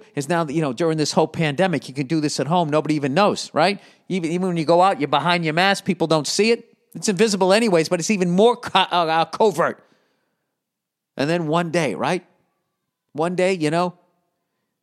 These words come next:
the pandemic's over. You take your mask off. You take your man bun out of your fucking, out of its scrunchie. You do a little this and a little that, right?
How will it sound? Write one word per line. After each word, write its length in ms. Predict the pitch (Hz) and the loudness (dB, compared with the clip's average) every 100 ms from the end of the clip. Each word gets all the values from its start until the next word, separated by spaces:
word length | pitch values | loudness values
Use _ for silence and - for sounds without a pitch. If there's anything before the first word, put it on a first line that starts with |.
| _ _ _ _ _ _ | _ _ _ _ _ _
the 80 | 117 | -8
pandemic's 640 | 170 175 170 175 170 - | -2 -2 0 0 -2 -2
over. 320 | 185 180 180 175 _ _ _ _ _ _ _ _ | 0 0 0 -8 _ _ _ _ _ _ _ _
You 100 | 151 | -8
take 300 | - 190 - | -2 -2 0
your 100 | 147 | -4
mask 420 | 147 165 180 - | 0 0 0 -2
off. 440 | 185 180 180 - _ _ _ _ _ _ _ - | 0 0 -2 -8 _ _ _ _ _ _ _ -10
You 100 | 143 | -6
take 300 | - 190 165 | -2 -2 -2
your 80 | 151 | -2
man 300 | 160 175 170 | 0 0 2
bun 220 | 180 180 | 2 2
out 140 | 170 | 2
of 60 | 165 | 2
your 120 | 143 | -2
fucking, 520 | - 196 180 175 135 - | -2 -2 -2 -4 -10 -4
out 120 | 165 | -2
of 80 | 165 | -2
its 260 | 147 - - | -4 -6 -6
scrunchie. 480 | 185 190 - 214 | -4 -4 -2 -2
You 100 | 175 | -2
do 200 | 139 185 | -2 -4
a 40 | 170 | -4
little 320 | 185 170 143 | -4 -2 -2
this 400 | - 196 202 - | -4 -4 -6 -4
and 100 | 170 | -4
a 40 | |
little 320 | 185 202 170 175 | 2 2 2 2
that, 360 | 208 233 233 | 2 2 0
right? 340 | 185 233 269 | 0 2 0